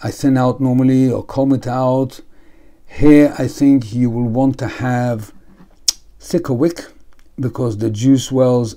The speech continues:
are so massive. So if you have very thin ones, uh, you will fill up your juice well like a, um,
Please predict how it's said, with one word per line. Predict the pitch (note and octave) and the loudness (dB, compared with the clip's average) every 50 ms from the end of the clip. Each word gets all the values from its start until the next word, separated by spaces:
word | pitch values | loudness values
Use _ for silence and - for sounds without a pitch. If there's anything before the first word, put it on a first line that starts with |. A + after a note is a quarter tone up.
| - - | -10 -10
are | - | -10
so | - - - B2+ B2 B2 | -8 -6 -4 -4 -2 -2
massive. | A2+ A2+ A#2 B2+ C3+ C3 - - D#3+ E3 E3+ E3+ - - - - - - - - - - - - - - - - - | -2 -2 -2 -2 -4 -6 -4 -2 -2 -2 -2 -4 -8 -16 -20 -20 -20 -20 -20 -20 -20 -20 -20 -20 -20 -20 -20 -20 -20
So | - - - | -12 -8 -6
if | A2 G#2 - - | -6 -4 -2 -2
you | C3 | 0
have | B2 C3+ C3 A#2 | 0 0 0 0
very | A2 A2+ C3 C3 B2+ A#2+ | -2 0 0 0 0 0
thin | G#2+ - - F3 F3+ F3 C#3 | -2 -4 -2 0 2 2 2
ones, | G#2+ A2 A2+ A#2 C#3 D#3 D3+ - - - - - - - - - - - - - - | 0 -2 -4 -4 -4 -6 -6 -8 -12 -18 -20 -20 -20 -20 -20 -20 -20 -20 -20 -12 -8
uh, | C3+ C3 B2+ B2 B2 B2 B2 B2 A#2+ - - _ - | -4 -2 -2 0 0 0 0 -2 -2 -4 -8 _ -10
you | - C3+ B2+ C3 B2+ | -4 0 2 2 2
will | A2+ A#2+ A#2 | 2 0 -4
fill | - - D3+ C#3+ | 0 2 2 2
up | C3+ - - | 2 2 0
your | C3+ A2+ | -4 -4
juice | A2 A2 C#3 E3 D#3+ - - | -2 0 0 0 0 -2 -4
well | A2 A#2 A#2+ B2+ | -4 -2 -2 -2
like | C3 B2+ A#2+ A#2+ A#2+ A#2 - - | -2 0 -2 -2 -2 -4 -6 -6
a, | B2+ A#2+ A#2+ A#2+ A#2+ A#2+ A#2+ | -4 -2 -2 -2 -2 -2 -2
um, | A#2+ A#2+ A#2+ A2+ A2+ - | -2 -2 -4 -6 -8 -10